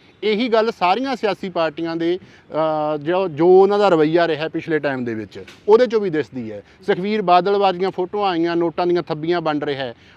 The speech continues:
ਉਹਦੇ ਬਾਰੇ ਗੱਲਾਂ ਵੀ ਚੱਲੀਆਂ ਨੇ ਕਿ ਇੱਕ ਤਰ੍ਹਾਂ ਨਾਲ ਰਾਜ, ਰਾਜਾਸ਼ਾਹੀ ਵਾਲੀਆਂ ਜਿਹੜੀਆਂ ਰਵਾਇਤਾਂ ਨੇ,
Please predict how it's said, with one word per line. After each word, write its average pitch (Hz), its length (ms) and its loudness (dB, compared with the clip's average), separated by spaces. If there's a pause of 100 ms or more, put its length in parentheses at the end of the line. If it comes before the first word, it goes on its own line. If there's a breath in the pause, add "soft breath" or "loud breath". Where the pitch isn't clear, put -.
(120)
ਉਹਦੇ 214 200 4
ਬਾਰੇ 214 240 4
ਗੱਲਾਂ 175 300 2
ਵੀ 214 100 -2
ਚੱਲੀਆਂ 190 340 0
ਨੇ 196 120 0
ਕਿ 214 360 2
ਇੱਕ 180 180 -8
ਤਰ੍ਹਾਂ 185 200 -4
ਨਾਲ 185 180 0
ਰਾਜ, 160 280 0
ਰਾਜਾਸ਼ਾਹੀ 175 880 0
ਵਾਲੀਆਂ 180 240 0
ਜਿਹੜੀਆਂ 196 200 -2
ਰਵਾਇਤਾਂ 156 420 -4
ਨੇ, 156 220 -4